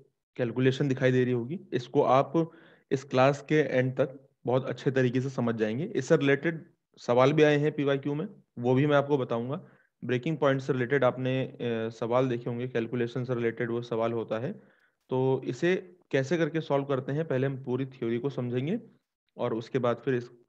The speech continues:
सवाल को भी समझेंगे। तो इस क्लास के बाद आपको कोई भी प्रॉब्लम इसमें नहीं होने वाली है।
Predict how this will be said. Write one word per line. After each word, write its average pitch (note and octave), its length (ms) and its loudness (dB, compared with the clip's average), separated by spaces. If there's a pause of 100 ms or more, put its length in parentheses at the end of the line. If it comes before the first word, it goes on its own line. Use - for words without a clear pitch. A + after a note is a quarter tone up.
(140)
सवाल A2+ 240 0
को B2+ 100 -4
भी C3 100 0
समझेंगे। C3 400 -6 (420)
तो - 60 -6
इस D#3 100 -6
क्लास D#3+ 260 2
के E3+ 100 0
बाद D#3 160 4
आपको D#3 220 -4
कोई C3+ 180 0
भी C3+ 100 -2
प्रॉब्लम B2+ 360 0
इसमें B2 200 -4
नहीं A#2+ 120 -2
होने A#2+ 200 -2
वाली A2+ 240 -2
है। F3+ 220 -2